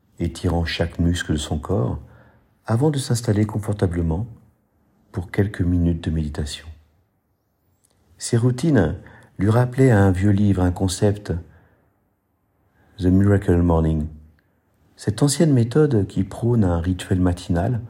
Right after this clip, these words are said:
pour démarrer la journée, euh, du bon pied, de bonne humeur et plein d'énergie. Après sa séance, elle se dirigea vers la cuisine,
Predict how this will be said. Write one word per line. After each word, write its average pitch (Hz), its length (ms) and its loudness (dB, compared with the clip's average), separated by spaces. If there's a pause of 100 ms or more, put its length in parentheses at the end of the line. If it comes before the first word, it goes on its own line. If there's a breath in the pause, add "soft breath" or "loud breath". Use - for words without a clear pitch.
(680 loud breath)
pour 117 160 0
démarrer 117 560 4
la 92 120 2
journée, 92 500 2
euh, 87 160 -2
du 87 180 -2
bon 90 180 2
pied, 87 380 -4 (180)
de 104 80 0
bonne 110 240 4
humeur 85 340 2 (540 soft breath)
et 90 100 -4
plein 92 260 0
d'énergie. 78 600 -2 (2250 soft breath)
Après 107 220 2
sa 127 160 0
séance, 131 640 0 (640 soft breath)
elle 104 100 2
se - 140 2
dirigea 147 500 2
vers 131 160 4
la 104 80 4
cuisine, 82 480 0